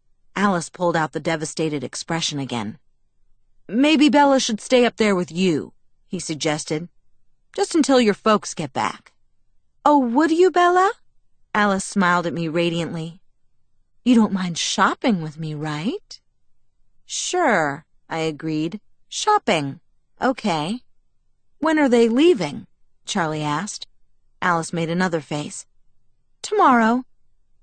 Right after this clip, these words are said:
"When do you want me?" I asked. "After dinner, I guess," she said, and then put one finger to her chin, thoughtful. "You don't have anything going on Saturday, do you?" "I want to get out of town to shop,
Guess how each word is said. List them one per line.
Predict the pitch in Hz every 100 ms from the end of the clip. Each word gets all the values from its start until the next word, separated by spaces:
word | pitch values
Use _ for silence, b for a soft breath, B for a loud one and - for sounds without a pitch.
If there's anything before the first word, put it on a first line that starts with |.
| _
"When | - 226
do | 226
you | 220
want | 196 196 180
me?" | 190 208 151 123 - _ _
I | -
asked. | 135 127 131 - - - _ _ _ _ _ _ _
"After | 523 - 277
dinner, | 220 208 190
I | 185 180
guess," | 185 175 262 - - _ _
she | - -
said, | 165 - 160 170 - _ _ _
and | 196
then | 185 185
put | 196 -
one | 185 190
finger | - 170 156
to | 156 160
her | 156
chin, | - 190 165 160 175
thoughtful. | 165 156 - 175 170 202 _ _ _ _ _ _
"You | 311
don't | 403
have | 330 262
anything | 240 226 226
going | 214 208 190
on | 175
Saturday, | - - 294 349 285 175 143
do | 156
you?" | 139 143 196 214 _ _ _ _ _ _ _
"I | 247
want | 254
to | -
get | 233
out | 202 170
of | -
town | - 214 175
to |
shop, | - - 196 170 -